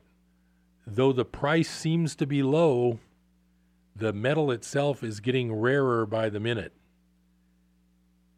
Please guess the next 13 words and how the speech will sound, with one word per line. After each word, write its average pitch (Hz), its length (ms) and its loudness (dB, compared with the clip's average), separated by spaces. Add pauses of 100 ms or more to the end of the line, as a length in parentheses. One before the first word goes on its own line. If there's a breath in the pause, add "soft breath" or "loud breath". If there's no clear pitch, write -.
(140)
What's 135 220 -2
happening 151 560 -2
is 123 400 -2 (640)
the 113 220 -2
United 143 520 0
States, 170 520 0 (1500)
the 113 160 -4
place 185 460 -2
where 156 160 2
they 139 160 0
trade 143 600 -2 (640)
physical 147 680 0
metal, 120 540 -2